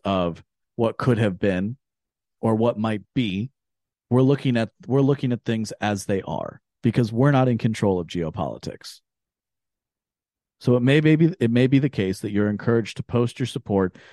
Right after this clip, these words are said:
donate your dollars, or put another country's flag on your social media profile.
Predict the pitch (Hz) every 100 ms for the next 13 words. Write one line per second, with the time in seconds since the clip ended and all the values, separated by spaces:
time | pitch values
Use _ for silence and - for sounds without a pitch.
0 | _ - 123 131 135 117 104 92 95 95
1 | 104 - 127 131 110 107 104 113 101 92
2 | - 113 104 101 92 87 98 87 92 110
3 | 107 92 98 80 82 76 -